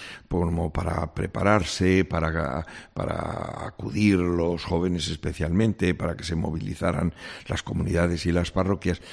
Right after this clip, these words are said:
pero, eh, la Jornada Mundial de la Juventud siempre,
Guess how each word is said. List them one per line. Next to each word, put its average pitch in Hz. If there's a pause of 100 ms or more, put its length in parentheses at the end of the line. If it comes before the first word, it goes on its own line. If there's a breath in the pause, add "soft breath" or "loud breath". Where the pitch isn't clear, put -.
(280 loud breath)
pero, 123 (260 loud breath)
eh, 87
la 92
Jornada 131
Mundial 139
de 135
la 135
Juventud 120
siempre, 107